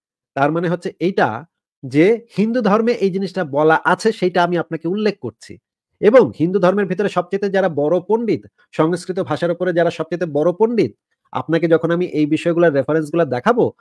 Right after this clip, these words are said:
তখন সেই দলিলগুলা এনেই আপনাকে আমি দেখাবো। মানে, রাস্তাঘাটের চুনাহাগা থেকে উঠে আসা একটা ছাগলের রেফারেন্স আপনাকে আমি দেখাবো না, কারণ সেইটা কোনো অথেন্টিক দলিল না। আমি আপনাকে যদি হিন্দু ধর্ম বিষয়ে ওই দলিলটা দেখাই যে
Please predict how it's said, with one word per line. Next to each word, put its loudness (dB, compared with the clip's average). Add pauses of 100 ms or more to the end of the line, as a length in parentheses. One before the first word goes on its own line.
(160)
তখন 2
সেই 4
দলিলগুলা 6
এনেই 0
আপনাকে 2
আমি 0
দেখাবো। 0 (360)
মানে, 4
রাস্তাঘাটের 2
চুনাহাগা 0
থেকে -2
উঠে 0
আসা 0
একটা -2
ছাগলের 2 (520)
রেফারেন্স 4
আপনাকে 0
আমি 0
দেখাবো 0
না, -4 (160)
কারণ 2 (220)
সেইটা 2 (200)
কোনো 0
অথেন্টিক -2
দলিল 4
না। -2 (280)
আমি 4
আপনাকে 2
যদি -2
হিন্দু 0
ধর্ম 0
বিষয়ে -2
ওই -2 (720)
দলিলটা 6
দেখাই 6 (120)
যে 4